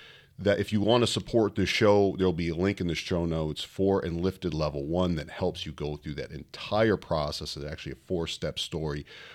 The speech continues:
work framework to help you move through those stuck parts in, in no time flat, which was very helpful for, for me. And, and, and I won't speak for you. I, was it helpful for you as well?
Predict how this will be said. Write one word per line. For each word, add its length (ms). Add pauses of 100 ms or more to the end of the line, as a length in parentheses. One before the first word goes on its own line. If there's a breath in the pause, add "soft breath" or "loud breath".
(140 loud breath)
work 420
framework 840 (180 soft breath)
to 100
help 280
you 100
move 400
through 320
those 220
stuck 340
parts 540 (380 loud breath)
in, 200
in 200
no 200
time 260
flat, 260
which 140
was 140
very 400
helpful 400
for, 240
for 180
me. 240
And, 320
and, 280 (100)
and 240
I 40
won't 220
speak 300
for 160
you. 240
I, 80 (520)
was 160
it 60
helpful 300
for 80
you 120
as 120
well? 300